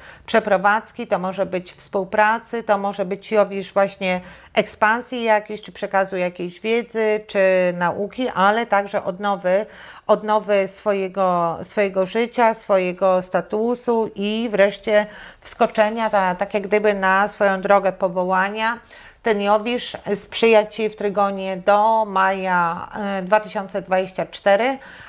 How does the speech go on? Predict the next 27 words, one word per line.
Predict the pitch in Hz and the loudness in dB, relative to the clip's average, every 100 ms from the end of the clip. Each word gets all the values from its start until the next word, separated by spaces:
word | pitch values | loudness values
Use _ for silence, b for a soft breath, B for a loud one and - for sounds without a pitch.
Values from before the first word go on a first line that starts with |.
| B | B
ale | 196 190 185 208 262 | 4 4 4 0 0
pamiętaj, | 277 214 214 208 208 | 0 0 0 0 0
że | 196 | 0
teraz | 208 202 202 202 | 0 2 2 -2
jest | 190 180 | -6 -6
w | |
biegu | 196 190 185 | -6 -4 -6
wstecznym, | - 185 185 208 247 277 | -2 -2 -2 -6 -6 -2
że | - | 0
masz | 190 196 220 | 2 2 0
swoje | - - 220 247 240 | -4 -2 0 2 0
cele | 240 - 233 226 196 208 226 | -4 0 2 4 2 2 -2
i | 214 | -4
tematy | 214 208 202 208 214 - | 0 2 2 0 -2 -6
ekspansji | 202 - 196 202 214 240 202 | -8 0 2 2 -2 -12 -12
przemyśleć. | - 214 220 214 196 - 135 - - B B B B B | -2 0 0 -4 -6 -6 -8 -8 -20 B B B B B
Ta | 208 - | 2 4
era | 226 262 254 233 214 | 4 6 6 4 2
wo-, | 196 220 202 180 | 2 4 4 2
wodnika, | 208 214 202 - 202 214 262 269 - - | -2 -2 -6 2 2 4 0 -6 -12 -4
e, | 214 202 196 196 196 | -2 0 0 0 -2
mu-, | 214 233 208 | -4 -2 -2
musisz | 220 240 294 | -2 -2 0
też | 247 214 | 0 0
wiedzieć, | 202 214 233 208 | 0 -2 -4 0
że | 214 214 | -2 -2
cel | - 240 233 233 | 0 4 4 2